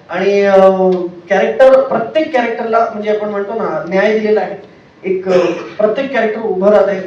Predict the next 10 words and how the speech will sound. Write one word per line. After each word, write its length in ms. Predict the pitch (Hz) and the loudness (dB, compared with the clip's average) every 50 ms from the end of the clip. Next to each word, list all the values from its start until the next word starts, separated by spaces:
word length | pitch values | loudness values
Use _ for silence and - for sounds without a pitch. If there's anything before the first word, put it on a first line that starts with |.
| - - - 170 165 175 180 180 175 170 165 175 170 | -12 -16 -18 -18 -14 -12 -10 -10 -10 -10 -10 -8 -4
अ, 200 | 160 160 156 160 160 160 160 165 | -2 -2 -2 -4 -6 -10 -12 -8
येत 200 | 180 185 185 185 | -4 -2 0 0
आहे 160 | 254 254 247 220 - - - - - - - - - - | 0 0 -2 -6 -8 -12 -16 -20 -20 -20 -20 -20 -14 -10
त्यातनं, 300 | 170 170 165 - 185 175 170 - - - - - _ _ _ - | -10 -10 -8 -8 -8 -8 -8 -8 -10 -16 -20 -20 _ _ _ -10
ते 200 | 185 190 185 185 | -6 -4 -2 -2
काय 340 | - - 160 156 - - - | -2 -4 -8 -10 -10 -8 -8
ते 200 | - 180 - - | -6 -6 -8 -8
दिसून 280 | - 226 - - 302 269 | -8 -8 -6 -2 -2 0
येत 160 | - - - | 0 0 -2
आहे. 140 | - - | -4 -6